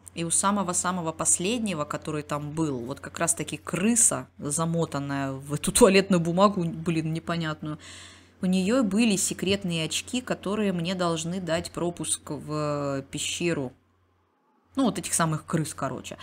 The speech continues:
Но вроде как мы ещё и здесь что-то должны сделать с этим фургоном. А что конкретно, я всё равно пока не врубаюсь и не въезжаю.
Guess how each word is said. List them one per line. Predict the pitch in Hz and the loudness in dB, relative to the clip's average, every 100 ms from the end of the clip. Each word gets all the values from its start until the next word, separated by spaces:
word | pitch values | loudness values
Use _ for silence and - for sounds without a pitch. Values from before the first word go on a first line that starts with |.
| - - - - - | -12 -12 -14 -18 -6
Но | 180 190 | 0 2
вроде | 190 247 339 330 | 6 6 8 6
как | 254 208 | 2 2
мы | 226 | 2
ещё | 220 - | 2 2
и | 269 | 2
здесь | 208 175 294 - | 2 2 2 2
что-то | - 202 190 | 0 -2 0
должны | 175 170 175 165 | 0 0 0 -2
сделать | 156 165 139 135 | 0 0 0 -2
с | - | -4
этим | 170 160 | -6 -8
фургоном. | 156 165 165 156 139 127 135 - | -6 -6 -6 -6 -6 -6 -8 -6
А | - | -6
что | - 202 | -4 -2
конкретно, | 202 175 165 214 294 320 240 | -2 -2 -2 -2 -2 0 2
я | 185 | 0
всё | 170 - | -2 -4
равно | 165 170 240 | -2 -2 -4
пока | - 156 196 | -4 -4 0
не | 196 165 | 0 0
врубаюсь | 160 156 190 247 240 - | -4 0 0 2 0 -2
и | 180 | -2
не | 208 170 185 208 | -2 -2 -2 -4
въезжаю. | 180 160 202 185 160 156 139 127 | -4 -4 -4 -4 -4 -2 -2 -2